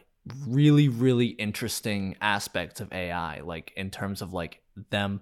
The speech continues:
potentially, like, replacing the job market because they can just do all these, like, really complex jobs really easily." Like, apparent-, and, like,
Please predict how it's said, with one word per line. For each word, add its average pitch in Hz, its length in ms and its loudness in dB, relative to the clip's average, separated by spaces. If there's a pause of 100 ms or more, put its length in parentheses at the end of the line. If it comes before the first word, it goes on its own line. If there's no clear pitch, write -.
(140)
potentially, 104 600 -4
like, 90 220 -4
replacing 98 800 -4
the 98 80 -8
job 110 340 2
market 87 480 -4
because 95 280 -10
they 92 100 -4
can 92 140 -12
just 90 240 -10
do 98 300 -2
all 90 160 -2
these, 90 200 -6
like, 90 180 -10 (140)
really 104 280 -4
complex 98 520 -4
jobs 101 520 -4
really 92 180 -6
easily." 90 520 -6 (380)
Like, 127 120 0
apparent-, 127 320 0
and, 110 160 -2
like, 95 220 -2